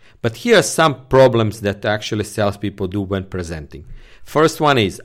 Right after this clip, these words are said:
"I did not make a clear or complete analysis of what am I selling." And the prospect will not be interested in purchasing anything, your product or service, you, you are, if you are unable to present it well.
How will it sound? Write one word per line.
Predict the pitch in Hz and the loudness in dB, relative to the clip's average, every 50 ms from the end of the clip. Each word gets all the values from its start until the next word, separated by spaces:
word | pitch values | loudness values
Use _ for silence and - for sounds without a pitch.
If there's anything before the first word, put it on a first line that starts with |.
| - | -2
"I | 110 113 110 | 0 0 0
did | 107 104 156 170 156 | 2 4 4 4 4
not | 147 143 135 127 | 4 0 0 0
make | 123 120 120 - | 0 0 0 0
a | 113 104 | -2 -4
clear | - - - 120 127 139 143 - - | -4 -4 -2 0 2 4 2 2 2
or | 131 101 | -2 -4
complete | - - 101 92 95 - 127 131 123 127 - | -4 -2 -6 -6 -4 -2 -2 -2 -2 -2 -6
analysis | 95 98 98 107 117 120 110 92 - 98 85 - - | -6 -2 2 2 4 4 2 0 -2 -6 -12 -10 -10
of | - 90 85 | -12 -8 -6
what | 92 92 - | -8 -6 -6
am | 98 90 92 | -4 -4 -4
I | 95 92 | -4 -6
selling." | - - - 143 135 98 73 - - _ - _ _ _ - - - - - - - - - | -6 -4 0 0 0 0 0 -6 -14 _ -20 _ _ _ -20 -20 -20 -20 -20 -20 -20 -14 -4
And | - 123 127 | -2 0 0
the | 127 | 0
prospect | 131 - 202 240 226 - - - 139 - | 2 4 4 4 4 2 0 -4 -2 2
will | 151 147 | 2 4
not | 143 160 208 214 180 | 4 6 4 4 4
be | 180 170 175 | 4 4 4
interested | 170 - - 101 - 101 90 98 | 2 0 -2 -4 -2 -2 -4 -4
in | 107 110 | -4 -2
purchasing | - 143 156 151 - 113 110 127 147 131 - | 2 0 0 2 0 -4 -4 -4 -6 -2 0
anything, | 160 175 175 147 110 - - 80 73 - - - - - | 2 2 2 2 0 -2 -4 -10 -12 -12 -20 -20 -16 -8
your | 92 87 | -8 -8
product | - - 113 131 135 120 107 - | -4 0 2 4 4 4 2 0
or | 101 | -6
service, | - - 127 113 95 85 85 - - - | -4 0 0 0 0 0 -4 -12 -10 -6
you, | 101 101 104 - - - | -4 -2 -2 -4 -6 -12
you | - - 123 127 135 | -6 2 4 6 6
are, | 139 143 - - | 6 4 2 0
if | 185 170 170 - - | 0 0 0 0 0
you | 156 151 143 | 2 2 2
are | 147 - - | 2 2 2
unable | 123 127 127 113 113 113 120 113 | 0 2 2 2 2 4 2 0
to | 110 - 113 110 | 0 -2 -6 -6
present | - - 90 87 80 98 104 98 - 98 | -2 -4 -4 -4 -4 -4 -6 -4 -6 -8
it | - - 113 | -10 -10 -14
well. | 98 85 87 90 82 76 73 - | -16 -12 -8 -8 -8 -8 -10 -14